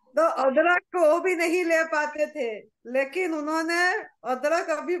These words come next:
अच्छी से ले सकते हैं, जूस लेते हैं, सब कुछ लेते हैं। तो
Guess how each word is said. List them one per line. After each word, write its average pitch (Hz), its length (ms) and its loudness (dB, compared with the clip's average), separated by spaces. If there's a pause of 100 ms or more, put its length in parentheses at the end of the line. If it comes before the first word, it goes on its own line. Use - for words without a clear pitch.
(340)
अच्छी 254 320 -6
से 339 180 -2
ले 302 260 2
सकते 277 360 -4
हैं, 233 200 -4
जूस 302 340 -6
लेते 277 300 2
हैं, 285 160 -2
सब 311 220 -4
कुछ 311 220 -8
लेते 240 320 -2
हैं। 208 160 -8 (560)
तो 311 60 -2